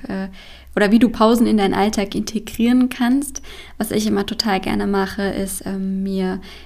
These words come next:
in regelmäßigen Abständen die Frage zu stellen, ähm, was ma-, was braucht mein Körper gerade? Also dafür kannst du zum Beispiel einfach mal kurz deine Augen zumachen und, ähm,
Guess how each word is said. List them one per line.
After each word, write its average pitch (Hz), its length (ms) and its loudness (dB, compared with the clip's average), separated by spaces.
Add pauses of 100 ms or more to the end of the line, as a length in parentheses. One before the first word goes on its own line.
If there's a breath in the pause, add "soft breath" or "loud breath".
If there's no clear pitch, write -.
(140 loud breath)
in 190 420 0 (100)
regelmäßigen 202 580 2
Abständen 196 580 -4 (360 loud breath)
die 233 60 2
Frage 233 320 2
zu 220 100 -4
stellen, 208 640 0
ähm, 190 640 -2
was 190 180 -4
ma-, - 180 -2
was 202 280 -2
braucht - 360 0
mein 233 140 2
Körper 240 300 -2
gerade? 247 480 2
Also 185 320 -4 (380 loud breath)
dafür - 220 -2
kannst - 200 -2
du - 40 -10
zum - 120 -2
Beispiel 190 240 -4
einfach 196 180 -6
mal 190 120 -4
kurz - 240 -8
deine 190 220 2
Augen 247 200 4
zumachen 208 640 0
und, 185 320 -4
ähm, 185 400 -4